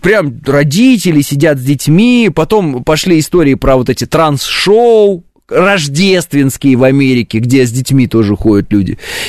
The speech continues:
И, э, я помню, м, один мой знакомый прокомментировал ситуацию, он говорит: «Ну, в принципе, вот за это уже можно ядерной бомбой все-таки дать по ним».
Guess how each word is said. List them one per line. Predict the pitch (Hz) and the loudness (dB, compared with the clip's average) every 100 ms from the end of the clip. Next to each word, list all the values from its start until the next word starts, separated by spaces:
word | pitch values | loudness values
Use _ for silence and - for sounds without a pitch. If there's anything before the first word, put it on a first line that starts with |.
| - | -6
И, | - 139 165 165 160 156 | 0 2 4 4 4 2
э, | 143 139 131 131 127 127 123 120 113 80 - - - 50 50 50 - | 0 0 2 2 2 2 2 2 0 -4 -6 -6 -6 -8 -8 -10 -12
я | - 127 151 | -4 0 0
помню, | 156 175 160 156 - - - _ - | 2 2 2 0 -4 -16 -20 _ -14
м, | - - - - - | -10 -8 -8 -10 -6
один | - 127 147 | -2 2 2
мой | 147 | 2
знакомый | 143 147 - 196 156 | 2 0 2 0 0
прокомментировал | 139 135 143 143 151 131 | -2 -2 0 2 0 0
ситуацию, | - 156 175 151 | 0 0 0 0
он | |
говорит: | 135 135 | 0 0
«Ну, | 143 151 | 0 -2
в | |
принципе, | - 180 196 - 143 | 0 0 0 -2 0
вот | 147 127 | 0 0
за | 147 156 | 0 2
это | 190 - | 2 0
уже | 131 123 143 | -2 0 0
можно | 139 143 139 | 2 0 0
ядерной | 123 117 139 127 123 | 0 0 0 0 0
бомбой | 120 113 135 123 110 | 0 2 2 2 0
все-таки | - 117 - | 0 -4 -2
дать | 110 123 110 | 0 0 0
по | - - | -2 -6
ним». | - - | -6 -10